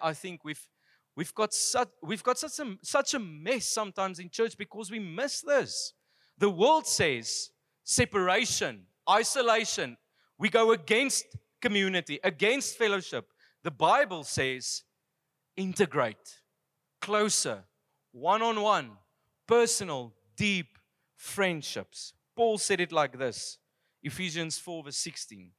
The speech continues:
He speaks of the body of Christ, the church, "from whom the whole body," and then he uses two words, "joined and knit together by every joint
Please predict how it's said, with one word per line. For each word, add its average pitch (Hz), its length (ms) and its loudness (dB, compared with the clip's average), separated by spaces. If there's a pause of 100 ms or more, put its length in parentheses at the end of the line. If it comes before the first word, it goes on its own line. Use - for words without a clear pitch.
(160)
He 135 100 -10
speaks 170 300 -6
of 160 100 0
the 151 80 -6
body 139 360 0 (100)
of 139 180 -8
Christ, 120 460 0
the 117 60 -18
church, - 500 -6 (540)
"from 180 200 2
whom 226 280 -2
the 226 100 2
whole 190 220 2
body," 147 520 -4 (260)
and 147 120 -6
then 185 120 -2
he 214 60 -4
uses 180 360 -6
two 185 240 -10
words, 127 400 -8 (240)
"joined 214 540 -4 (500)
and 139 240 -4
knit 139 500 -4 (360)
together 123 640 -6 (600)
by 147 220 2 (160)
every 240 420 -2
joint 151 560 -2